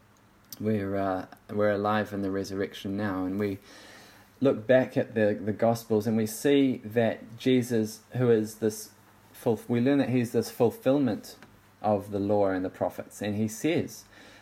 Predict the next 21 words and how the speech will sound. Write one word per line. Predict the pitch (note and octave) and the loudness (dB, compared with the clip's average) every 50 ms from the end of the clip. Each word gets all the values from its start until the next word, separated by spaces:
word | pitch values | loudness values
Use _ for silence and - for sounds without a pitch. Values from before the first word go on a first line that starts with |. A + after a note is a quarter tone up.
| - - - | -16 -6 0
"I | - A#2 | 2 2
am | A#2+ A#2+ A#2+ A#2+ | 4 4 4 4
the | A2+ A2 | 4 2
way, | G#2 G2+ A2+ A#2 A#2 B2+ C#3 D3+ E3+ E3+ - - _ _ _ _ _ _ _ _ _ - | 2 2 2 4 4 2 2 0 -2 -6 -12 -18 _ _ _ _ _ _ _ _ _ -10
the | - A2+ | -10 -10
truth, | - - - G#2+ F#2+ E2+ E2+ A2 - - - - - _ _ _ _ _ _ _ _ _ _ _ _ | -8 -4 0 2 2 2 0 -2 -8 -14 -20 -20 -20 _ _ _ _ _ _ _ _ _ _ _ _
and | - - G#2 G2 G2 | -6 -4 -2 -2 -2
the | G2 | 0
life." | G2+ G2 F#2+ D#2+ C#2+ - - - - - _ _ _ _ _ _ _ _ _ _ _ _ _ - - - _ _ _ _ _ - _ _ _ _ _ _ _ _ - _ - | 0 0 -2 -2 -4 -8 -14 -20 -20 -20 _ _ _ _ _ _ _ _ _ _ _ _ _ -20 -20 -20 _ _ _ _ _ -20 _ _ _ _ _ _ _ _ -18 _ 0
And | - A2+ A2 | 2 4 4
in | A#2 A2+ | 6 4
the | A2+ A2 | 4 4
Gospel | A#2 A#2 A2 - - A2+ | 4 2 2 2 0 -2
of | G2+ F#2+ | -2 0
John, | - B2 A#2 A#2 A#2 A#2+ | 2 2 2 4 2 2
he | A#2+ A#2 | 0 -2
says, | A2 - - A#2 G#2 G2+ G2 - - - - - _ - - - - - _ _ _ _ _ _ - - - - | -2 -2 0 0 2 0 0 -4 -10 -16 -18 -20 _ -20 -20 -20 -20 -20 _ _ _ _ _ _ -20 -20 -14 -8
"I | - G2 F#2+ | -4 -2 -2
am | F#2 F#2 | -2 -2
the | F#2 F#2 | -2 -2
gate." | - A2 C3 A2+ - - - - | 0 0 0 0 -2 -6 -14 -20